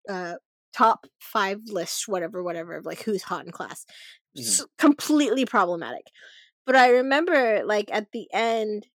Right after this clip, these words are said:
Speaker 1: and it's pretty funny 'cause, like, um, the T As did a parody of class. So at Bindlestiff, where we, uh,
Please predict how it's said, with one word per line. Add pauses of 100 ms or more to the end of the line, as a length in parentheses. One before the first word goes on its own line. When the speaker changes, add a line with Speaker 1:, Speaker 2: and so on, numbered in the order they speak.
(180)
Speaker 1:
and
it's
pretty
funny
'cause,
like, (720)
um, (640)
the
T
As
did
a
parody
of
class. (160)
So
at
Bindlestiff,
where
we,
uh,